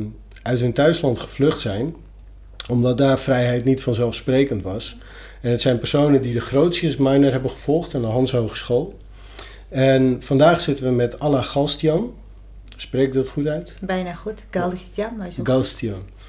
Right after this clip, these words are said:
Speaker 1: Oké. En ze komt oorspronkelijk uit Armenië, waar ze taalkunde studeerde en, eh, als eenentwintigjarige haar diploma behaalde. In negentien achtennegentig kwam je naar Nederland, eh, met je dochter. En je maakte daar de overstap naar verpleegkunde.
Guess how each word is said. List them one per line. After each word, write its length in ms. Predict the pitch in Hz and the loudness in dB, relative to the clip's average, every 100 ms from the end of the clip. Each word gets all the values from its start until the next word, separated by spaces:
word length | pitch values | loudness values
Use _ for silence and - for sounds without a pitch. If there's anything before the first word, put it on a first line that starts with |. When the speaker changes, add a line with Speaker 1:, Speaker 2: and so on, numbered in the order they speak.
| - - - 110 | -20 -20 -10 -8
Speaker 1:
Oké. 220 | 98 87 - - - - - | -8 -10 -14 -20 -20 -20 -2
En 160 | 139 143 | 2 2
ze 80 | - | 4
komt 260 | 170 170 | 4 4
oorspronkelijk 580 | 147 139 - 202 196 - | 2 0 4 4 4 0
uit 180 | 135 127 | -4 -4
Armenië, 540 | 123 120 139 175 196 196 - - - | 0 2 4 4 2 -4 -14 -18 -4
waar 160 | 123 | 0
ze 140 | 120 120 | 0 4
taalkunde 480 | 147 156 156 147 139 | 6 6 4 2 2
studeerde 560 | - 131 131 135 139 | 0 4 6 6 4
en, 420 | 139 127 120 120 117 | 0 -2 -2 0 -2
eh, 540 | 113 113 113 110 113 | -4 -4 -6 -6 -8
als 340 | 110 107 - - | -8 -8 -10 0
eenentwintigjarige 920 | 139 170 170 156 139 139 123 120 113 | 6 6 4 -2 0 0 2 0 -2
haar 100 | 110 | -4
diploma 420 | 107 123 131 139 | -4 0 2 2
behaalde. 500 | 123 117 117 120 156 - - - - - - - | 0 -2 -2 -2 -4 -6 -18 -20 -20 -20 -20 -4
In 120 | 135 | 4
negentien 360 | 143 156 160 143 | 6 4 2 0
achtennegentig 800 | 151 - 165 156 143 - 127 - | 2 4 4 6 2 -2 -6 -2
kwam 220 | 131 123 | -2 0
je 60 | 120 | 0
naar 140 | 120 | 2
Nederland, 680 | 117 147 147 139 170 214 - - | 4 4 4 2 2 -4 -12 -10
eh, 180 | 120 117 | -6 -2
met 220 | 117 113 | -2 -2
je 80 | 107 | -4
dochter. 480 | 131 156 151 151 - - - - - | -4 -2 -4 -4 -8 -20 -20 -14 -2
En 100 | 131 | 4
je 80 | |
maakte 300 | 127 131 131 | 4 4 2
daar 180 | 131 135 | 2 4
de 80 | 135 | 4
overstap 480 | 139 139 - 135 123 | 4 2 0 -2 0
naar 180 | 120 - | -2 -4
verpleegkunde. 840 | - 139 131 - - 98 92 | 0 2 2 0 -8 -8 -8